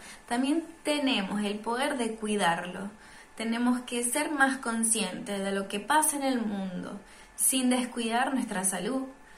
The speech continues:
Entonces yo creo que esto es bastante completo, digamos, que será difícil, es muy difícil,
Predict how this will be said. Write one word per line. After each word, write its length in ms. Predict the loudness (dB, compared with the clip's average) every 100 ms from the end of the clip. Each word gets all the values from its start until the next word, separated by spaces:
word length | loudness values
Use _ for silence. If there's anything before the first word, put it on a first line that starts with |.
| -20 -14 -6
Entonces 460 | -2 2 2 2
yo 100 | 0
creo 200 | -2 -2
que 160 | -2 -4
esto 420 | -4 -4 -4 -4 -6 -6
es 540 | -2 2 4 4 0 -10 -6
bastante 600 | 0 2 2 2 2 2
completo, 640 | 0 -2 2 2 2 -2 -2
digamos, 500 | -2 -2 -2 -4 -8 -12 -20 -20 -20 -20 -14 -4
que 420 | 0 0 -2 -8 -18 -6 -6 -6 -6
será 380 | -2 0 0
difícil, 800 | 0 0 0 0 2 2 0 -4
es 180 | -4 -4
muy 240 | -2 0 0
difícil, 840 | 0 -2 -2 2 2 0 -6